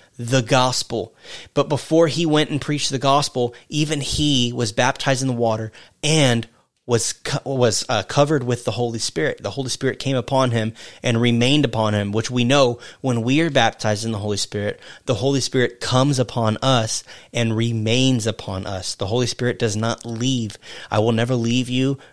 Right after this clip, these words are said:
nor forsake you." So we know that the Holy Spirit is showing us, that Jesus is showing us, the baptism in the Holy Spirit is one hundred percent crucial to our walk with him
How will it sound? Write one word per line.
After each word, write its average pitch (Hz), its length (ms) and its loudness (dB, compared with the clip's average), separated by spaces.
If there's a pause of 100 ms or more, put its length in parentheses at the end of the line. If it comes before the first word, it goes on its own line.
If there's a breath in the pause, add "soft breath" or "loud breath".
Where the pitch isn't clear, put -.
nor 113 240 0
forsake 135 640 -2
you." 110 220 -4 (260 loud breath)
So 131 220 2
we 123 180 2
know 120 480 4 (380 soft breath)
that 113 240 0
the 117 80 0
Holy 139 360 4
Spirit 117 560 0 (560)
is 120 160 2
showing 139 480 4
us, 104 360 -2
that 117 260 -4
Jesus 147 460 0
is 120 80 0
showing 110 360 0
us, 107 300 -6 (240 soft breath)
the 110 140 -4
baptism 117 580 0
in 131 80 2
the 120 80 0
Holy 120 240 2
Spirit 110 440 -2
is 107 180 -6
one 113 180 -2
hundred 123 400 -4
percent - 400 -4
crucial 139 960 0 (420 loud breath)
to 143 360 2
our 110 180 -2
walk 107 400 2
with 160 140 0
him 170 240 0